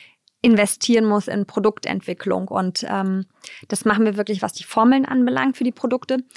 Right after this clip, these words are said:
und das, was mich aber natürlich total kickt, ist das Thema, ähm, Packaging und da arbeiten wir gerade an einer, ähm, ja, sehr coolen, äh, sehr Design,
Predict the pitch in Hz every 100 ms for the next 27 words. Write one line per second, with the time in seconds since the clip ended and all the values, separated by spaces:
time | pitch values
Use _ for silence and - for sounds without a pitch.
0 | - - - 214 208 208 202 214 233 208
1 | 202 - 208 - - - 202 202 - -
2 | - - 196 - 196 190 185 185 - 190
3 | 185 185 - 190 185 185 175 - 180 -
4 | - - - 220 202 - 202 202 208 196
5 | 190 196 202 - 190 190 185 190 208 -
6 | 208 190 185 185 190 196 _ _ _ _
7 | _ _ - - 202 175 175 - - -
8 | - 208 214 214 - - - 240 233 233
9 | 240 247 254 254 _ _ _ _ 240 208
10 | 208 208 - 214 202 233 240 214 214 202
11 | 214 233 240 247 247 247 254